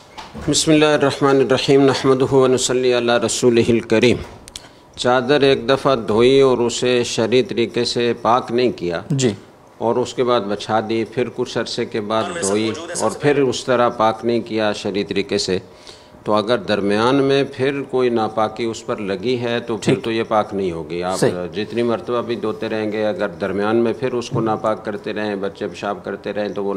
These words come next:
Speaker 1: ناپاک ہی رہے گی۔
Speaker 2: صحیح۔
Speaker 1: اور اگر درمیانی وقفے میں وہ، آ، کوئی نئی گندگی اس پر نہیں لگتی
Speaker 2: جی۔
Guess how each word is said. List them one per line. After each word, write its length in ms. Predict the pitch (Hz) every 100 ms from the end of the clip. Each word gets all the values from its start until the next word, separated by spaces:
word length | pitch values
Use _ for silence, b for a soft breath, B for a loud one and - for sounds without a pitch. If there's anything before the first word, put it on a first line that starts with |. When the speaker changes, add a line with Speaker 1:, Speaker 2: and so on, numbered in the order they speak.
| 95
Speaker 1:
ناپاک 520 | 101 101 101 113 117 95
ہی 80 | 120
رہے 280 | 98 85 82 78
گی۔ 120 | 85 - B B B
Speaker 2:
صحیح۔ 240 | - 131 92
Speaker 1:
اور 220 | 113 123
اگر 320 | 123 117 131 123 123 123 120
درمیانی 560 | 98 110 104 110 127
وقفے 440 | 147 143 139 - 160
میں 220 | 160 143
وہ، 220 | 139 131 120 -
آ، 340 | 107 107 104
کوئی 420 | 104 117 113 110 98
نئی 360 | 101 113 127 113
گندگی 360 | 117 117 117
اس 220 | 131 120
پر 100 | -
نہیں 200 | 117 135
لگتی 420 | 151 98 80 85 82 -
Speaker 2:
جی۔ 220 | 143 131